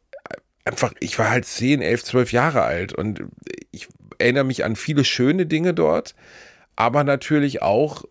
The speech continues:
wie Russland Mitte der neunziger zu, in, in einer armen Gegend nun mal auch war. Also das war halt,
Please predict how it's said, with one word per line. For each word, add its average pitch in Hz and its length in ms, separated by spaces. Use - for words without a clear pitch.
wie 98 240
Russland 131 480
Mitte 113 240
der 110 100
neunziger 123 560
zu, - 180
in, 104 240
in 104 220
einer 95 160
armen 117 300
Gegend 110 260
nun 104 120
mal 101 120
auch 87 240
war. 85 320
Also 92 220
das - 180
war 113 220
halt, 107 320